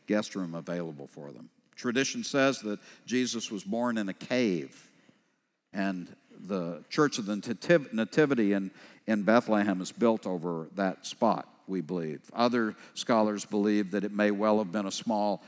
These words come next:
inn house that would have had a manger for keeping the animals inside during the night. I think the traditional site is more likely,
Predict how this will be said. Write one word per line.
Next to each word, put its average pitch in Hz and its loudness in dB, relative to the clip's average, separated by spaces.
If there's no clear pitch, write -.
inn 117 2
house 123 -2
that 98 -4
would 98 -2
have 90 -6
had 104 2
a 101 0
manger 101 2
for 95 -6
keeping 104 0
the 92 -2
animals 98 -2
inside 92 -2
during 87 -6
the 82 -8
night. 82 -6
I 98 0
think 110 -4
the 85 -8
traditional 104 -2
site 107 2
is 95 -8
more 101 -2
likely, 139 6